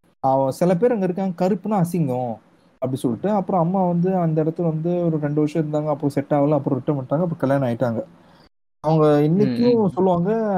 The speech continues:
Speaker 1: சில பேர் இருக்காங்க, நல்ல, நல்லவங்க இருக்காங்க அங்க. சர்தார்ஜிஸ் எல்லாம் எங்க பக்கத்துல எல்லாம் இருந்தாங்க. அவங்களாம் வந்து
Speaker 2: ம்.
Speaker 1: "பிபி, ஆ, ஆ, பெஹன்,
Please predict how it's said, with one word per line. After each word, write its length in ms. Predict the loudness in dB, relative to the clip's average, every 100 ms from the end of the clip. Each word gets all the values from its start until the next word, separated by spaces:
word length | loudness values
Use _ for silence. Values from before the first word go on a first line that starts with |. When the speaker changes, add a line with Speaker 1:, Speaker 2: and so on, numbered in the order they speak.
| 0 0
Speaker 1:
சில 260 | -2 -2 0
பேர் 160 | -2
இருக்காங்க, 260 | -2 -4 -2
நல்ல, 440 | 0 0 0 0
நல்லவங்க 240 | 0 2 2
இருக்காங்க 380 | 2 -2 -2
அங்க. 400 | -4 -4 -4 -4 -4
சர்தார்ஜிஸ் 580 | -2 0 0 -2 -6 -4
எல்லாம் 320 | -4 -2 -4
எங்க 180 | -6 -6 -6
பக்கத்துல 320 | -6 -2 0
எல்லாம் 280 | 0 -2 -2
இருந்தாங்க. 380 | -2 -4 -6 -8 -20 -20 -12 -2
அவங்களாம் 400 | 0 2 2 2
வந்து 200 | 2 2
Speaker 2:
ம். 40 |
Speaker 1:
"பிபி, 480 | 2 2 4 2 2 -2 0 2
ஆ, 380 | 2 2 0 -4 -14 -20 -4
ஆ, 340 | 0 2 2 2
பெஹன், 380 | 2 2 2